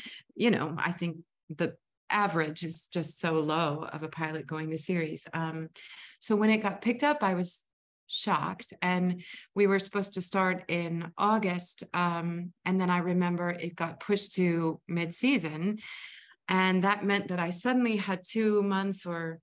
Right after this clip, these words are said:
yeah, it, about two months free. And I didn't know anyone in L A. I knew Ed and, like, one other person.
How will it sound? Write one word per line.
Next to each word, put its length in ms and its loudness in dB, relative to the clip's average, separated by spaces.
yeah, 240 -2
it, 260 -2
about 400 2
two 160 0
months 320 0
free. 500 2
And 160 4
I 380 4
didn't 320 -4
know 180 0
anyone 480 2
in 100 0
L 160 0
A. 80 4
I 100 2
knew 120 -2
Ed 160 4
and, 140 -2
like, 160 -6
one 240 -2
other 200 -4
person. 520 -8